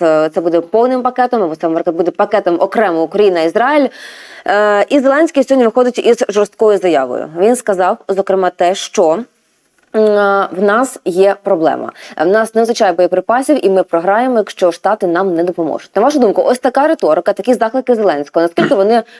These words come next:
подіють на наших партнерів, і чи лякають їх, зокрема, ось ці прогнози, зокрема, із західних змі,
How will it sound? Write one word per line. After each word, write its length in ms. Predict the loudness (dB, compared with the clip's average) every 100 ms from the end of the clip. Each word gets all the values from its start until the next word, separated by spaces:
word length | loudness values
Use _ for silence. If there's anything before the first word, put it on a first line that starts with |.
| _
подіють 520 | 0 2 2 2 2
на 60 | 0
наших 300 | -2 -4 -2
партнерів, 580 | -2 0 0 2 0 -2 -16 -4
і 160 | 0 0
чи 180 | 2 2
лякають 540 | 2 0 2 2 2
їх, 140 | 2
зокрема, 460 | 2 0 0 0 0
ось 120 | 0
ці 140 | -2 -2
прогнози, 560 | -2 -2 0 0 0
зокрема, 420 | 0 0 0 0 0
із 140 | 0
західних 540 | 0 -4 -4 -2 0 2
змі, 300 | 2 2